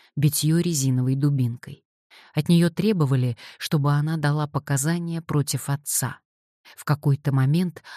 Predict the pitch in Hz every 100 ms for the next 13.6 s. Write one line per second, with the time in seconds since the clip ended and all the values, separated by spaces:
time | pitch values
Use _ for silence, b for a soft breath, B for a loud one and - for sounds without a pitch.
0 | B - 175 151 139 135 123 180 196 202
1 | 180 190 185 185 - 160 151 147 139 -
2 | 160 151 147 147 160 135 117 - - -
3 | B B - 143 123 123 131 127 - 143
4 | - - 151 143 120 120 151 143 B B
5 | 143 135 120 120 117 117 - 180 - -
6 | B B 156 135 147 147 175 165 147 -
7 | 139 123 127 127 139 139 123 113 - -
8 | - _ _ _ _ _ _ - 156 151
9 | 139 151 147 151 139 143 143 139 151 139
10 | - 147 135 175 190 B B B 175 -
11 | - 165 190 214 - 214 180 156 135 127
12 | 123 - b b b 143 135 120 - _
13 | 170 233 _ - 202